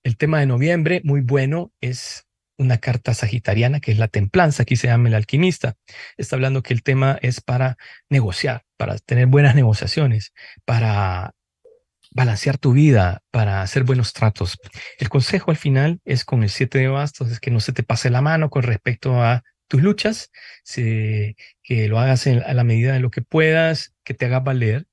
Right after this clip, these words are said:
pero también que no se te pase la mano. Eso es lo que están diciendo. Que luches por lo que quieres, eso es lo que está diciendo. Si quieres llegar a este seis de bastos, entonces tienes que luchar por lo que quieres y no dormirte en los laureles o deprimirte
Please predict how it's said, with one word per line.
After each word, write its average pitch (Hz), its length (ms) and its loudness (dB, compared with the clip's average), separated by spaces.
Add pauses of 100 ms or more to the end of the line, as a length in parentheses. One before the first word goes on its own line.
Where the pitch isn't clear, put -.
(300)
pero - 200 -10
también 135 280 -6
que 143 120 -6
no 131 80 -2
se 135 100 -6
te - 140 -12
pase 110 260 -4
la 98 100 0
mano. 85 240 -4
Eso 95 140 -2
es 123 40 4
lo 117 100 4
que - 60 -8
están 98 200 -2
diciendo. 87 300 -4
Que 151 100 2
luches 190 260 0
por 143 120 2
lo 113 100 4
que 110 100 0
quieres, 101 280 -2
eso 147 100 0
es 143 60 4
lo 143 60 -2
que 120 100 -4
está - 120 -6
diciendo. - 300 -6
Si - 100 -8
quieres 170 220 -2
llegar 151 180 0
a 147 40 0
este 131 180 -4
seis 120 180 -2
de 117 80 -2
bastos, 151 360 -6 (300)
entonces 117 220 0
tienes 139 260 2
que 117 120 0
luchar 110 300 0
por 110 120 -2
lo 95 80 0
que 95 140 -8
quieres 135 360 0 (360)
y 139 220 0
no 127 160 4
dormirte 123 340 2
en 143 60 4
los 156 100 4
laureles 180 540 2
o 156 260 -2
deprimirte 131 720 -2